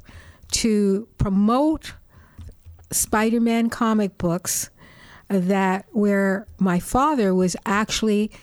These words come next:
a real-life comic book character who worked with Spider-Man to foil the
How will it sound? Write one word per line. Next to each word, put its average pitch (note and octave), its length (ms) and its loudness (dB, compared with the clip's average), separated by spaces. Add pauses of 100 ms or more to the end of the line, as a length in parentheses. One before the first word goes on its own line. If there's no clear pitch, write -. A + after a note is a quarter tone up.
(260)
a F#3+ 180 2
real-life A3 1400 2
comic A3 440 0
book B3 320 -2
character F#3 840 0 (400)
who G3+ 220 0
worked G#3+ 400 0
with C#4 100 0
Spider-Man F#3+ 1040 2 (340)
to G3+ 640 2
foil B3+ 760 0
the G3 280 -2